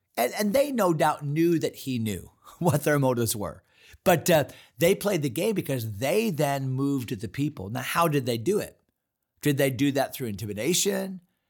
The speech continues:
Did they do that through bribery? Did they do that just through the weight of their own influence? We don't know. Maybe they threatened them. We don't know.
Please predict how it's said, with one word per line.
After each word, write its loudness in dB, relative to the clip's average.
Did 0
they 2
do 0
that -2
through -6
bribery? -2
Did -2
they 0
do 0
that 0
just -2
through -4
the -4
weight -2
of -8
their -6
own -4
influence? 0
We 2
don't 0
know. -6
Maybe 2
they 0
threatened -4
them. -2
We 0
don't 0
know. -4